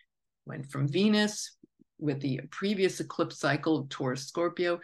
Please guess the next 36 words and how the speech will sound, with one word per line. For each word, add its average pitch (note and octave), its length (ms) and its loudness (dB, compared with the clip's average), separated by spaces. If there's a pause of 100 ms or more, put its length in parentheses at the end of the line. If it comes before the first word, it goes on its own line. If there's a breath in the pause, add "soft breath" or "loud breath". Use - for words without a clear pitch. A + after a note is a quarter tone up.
(180 loud breath)
Now C#3+ 220 2
Mars F3 880 6
is, D3 340 4 (260)
takes D3 320 -2
the E3 80 4
driver's C#3+ 480 2
seat C3+ 220 0
for - 120 -4
the D3 80 2
North C3+ 320 0
Node. A#2+ 320 -6
So - 120 -10
what C3+ 160 -4
we D3 120 -2
wanna C#3+ 240 -2
move E3 540 2
into D#3 580 0
is C3+ 240 -2 (140)
action F#3+ 720 2 (500 loud breath)
and, D#3 560 2
um, C#3 460 0
being D3+ 400 4 (100)
very D#3+ 560 8
willful E3+ 800 4
and C#3+ 180 0
focused. E3 920 2 (320 loud breath)
And D#3 180 2
what F3+ 140 4
are G3 60 4
we G3 120 2
focused F3+ 520 0
about? C3+ 360 -2
Well, C#3 140 0
Mars E3 460 2
and E3+ 100 -4
Scorpio, D#3 640 0